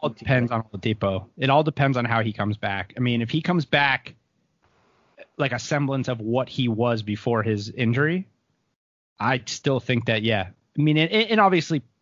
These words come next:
Speaker 1: depending on what pieces get shifted around in the East and whatnot, but yeah, I mean, if they come back with a healthy starting five of Malcolm Brogdon, Victor Oladipo, T J Warren, Domantas Sabonis, and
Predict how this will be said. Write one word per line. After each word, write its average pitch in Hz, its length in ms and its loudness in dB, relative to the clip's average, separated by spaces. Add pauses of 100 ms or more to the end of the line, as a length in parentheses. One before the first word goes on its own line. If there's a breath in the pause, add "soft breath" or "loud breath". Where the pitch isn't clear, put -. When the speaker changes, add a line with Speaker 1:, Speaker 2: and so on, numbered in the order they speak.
(140)
Speaker 1:
depending 151 380 2
on 139 120 0
what 147 200 -4
pieces 143 380 -2
get 131 140 -2
shifted 139 340 -2
around 123 320 2
in 117 100 -2
the 117 120 -2
East 123 220 -2
and 107 100 0
whatnot, 98 480 -2
but 123 260 2 (680)
yeah, 151 220 2
I 123 60 0
mean, 123 160 0
if 120 100 -4
they 156 120 -2
come 190 280 -2
back 139 500 -2 (460)
with 139 260 -2 (120)
a 117 160 0
healthy 147 680 -4 (440)
starting 143 380 2
five 127 260 2
of 117 140 -4
Malcolm 120 340 -2
Brogdon, 113 380 -2
Victor 120 280 -4
Oladipo, 113 440 0
T 117 200 -6
J 113 160 2
Warren, 110 320 2
Domantas 107 460 0
Sabonis, 107 520 -2 (240)
and 107 120 -4